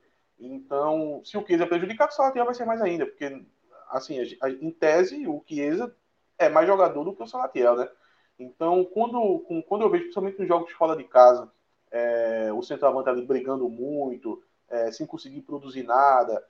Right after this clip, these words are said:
ah, é, eu, eu, eu procuro entender que fora de casa, jogando com centroavante, é assim,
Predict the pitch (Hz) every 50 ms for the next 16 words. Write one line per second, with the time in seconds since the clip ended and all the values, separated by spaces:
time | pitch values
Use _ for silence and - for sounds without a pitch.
0 | _ _ _ _ _ - 113 113 113 113 113 113 113 110 113 113 110 110 110 107
1 | 123 135 135 135 117 120 131 131 - 127 143 139 - _ _ - 139 139 - 165
2 | 160 - 180 185 185 180 - 202 180 165 139 131 135 151 170 196 - - - 190
3 | 185 175 160 135 - _ - 165 180 214 208 196 - _ - 123 120 120 120 120
4 | 120 120 135 135 131 139 139 139 - - 165 165 - 160 156 160 - 135 120 110
5 | 110 113 127 147 156 - - 156 - - - - 117 113